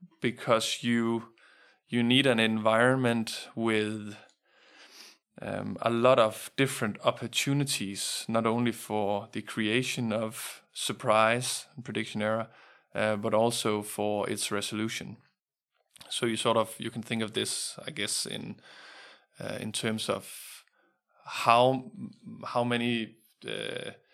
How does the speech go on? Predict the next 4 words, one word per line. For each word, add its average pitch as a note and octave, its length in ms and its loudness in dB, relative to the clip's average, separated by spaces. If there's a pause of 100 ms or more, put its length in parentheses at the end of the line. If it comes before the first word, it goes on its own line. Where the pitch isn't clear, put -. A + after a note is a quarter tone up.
(440)
types A2+ 580 0
of - 680 -8 (580)
difficulties, A#2+ 1400 0
um, G#2 640 -4